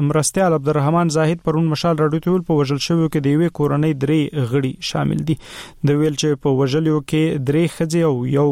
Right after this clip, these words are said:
ماشوم هم شامل دي. په افغانستان کې هر کال د سړکونو خرابوالي پر وړ-، پر وخت د ګاډو د مرمت نه کولو او د ډریورانو د بې احتیاطۍ له وجې په ټرافیکي پیښو کې لسګونه کسان وژل کیږي. ولسمشر جو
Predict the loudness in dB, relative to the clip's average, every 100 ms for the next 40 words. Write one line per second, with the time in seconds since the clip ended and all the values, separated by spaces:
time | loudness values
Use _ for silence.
0 | 0 -4 -2 0 0 -2 -4 -2 0 0
1 | -4 -2 0 0 0 -2 -4 -18 -18 -18
2 | -4 0 2 2 0 0 -2 -2 -4 -2
3 | 0 0 -2 -2 -2 -2 -2 -2 0 -2
4 | 0 0 0 0 0 0 -2 -2 0 -2
5 | -4 -10 -8 -4 0 2 0 -2 -2 2
6 | 2 2 0 -2 0 0 2 2 2 -2
7 | -2 -4 0 0 2 0 -2 -14 -10 -2
8 | 0 0 0 0 2 2 2 0 0 0
9 | 0 -2 0 0 2 0 -2 -4 -4 -2
10 | -2 -4 -2 -2 -4 -4 -2 0 0 -2
11 | -2 -4 -4 -2 -2 -2 -4 -2 -2 -2
12 | -8 -20 -20 -20 _ -20 -20 -20 -18 -16
13 | -14 -14 -14 -8 -2 0 2 0 0 0
14 | 0